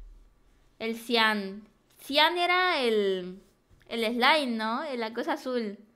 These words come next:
que te-, no tenía brazos y tenía una cola súper larga. El amarillo, la cucaracha. Oye, ¿verdad? Me quedé pelona.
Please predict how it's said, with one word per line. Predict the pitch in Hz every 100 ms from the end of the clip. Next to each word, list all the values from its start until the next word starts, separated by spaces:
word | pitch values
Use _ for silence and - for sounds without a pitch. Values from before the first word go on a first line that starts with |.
| _ _ _ _
que | -
te-, | 214 -
no | 208 220
tenía | 240 240 240
brazos | 214 202 226 202 190 -
y | 196 196
tenía | 196 202
una | 220 214
cola | 208 214
súper | 214 208 190
larga. | 180 175 175 175 - - _ _ _
El | 208 208
amarillo, | 202 196 208 233 247 240
la | 311
cucaracha. | 254 247 240 247 320 285
Oye, | 415 392 359
¿verdad? | 349 349 381 381
Me | 339
quedé | 311 330
pelona. | - 339 320 330 320 269 247 220 226